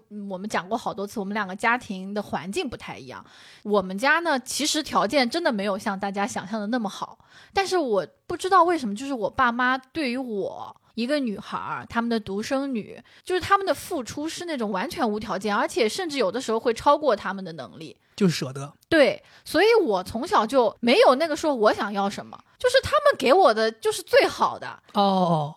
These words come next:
Speaker 2: 上于第一双耐克，上于第一件阿拉加斯，上于第一个 Swatch。
Speaker 1: 对，反正我就觉得我小的时候可能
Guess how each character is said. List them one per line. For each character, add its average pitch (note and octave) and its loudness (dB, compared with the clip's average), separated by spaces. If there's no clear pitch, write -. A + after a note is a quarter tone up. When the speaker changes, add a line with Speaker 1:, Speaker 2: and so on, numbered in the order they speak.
Speaker 2:
上 C4 4
于 C4+ -2
第 B3+ -4
一 C#4 0
双 C4 2
耐 C4+ 4
克， F#3+ 4
上 A3 2
于 A#3 0
第 B3 -2
一 B3 -2
件 A#3+ 4
阿 A3+ 4
拉 A3+ 4
加 G3+ 4
斯， G#3 2
上 G#3 2
于 A3 2
第 A#3 0
一 - 4
个 A3+ 6
Swatch。 G3 4
Speaker 1:
对， A3+ 2
反 C4+ 2
正 G#4 4
我 A#3 0
就 A#3 -8
觉 C4+ -2
得 B3 0
我 A3+ 0
小 A3 -2
的 G3 -6
时 G#3+ -12
候 G#3+ -4
可 G#3+ -10
能 G3+ -8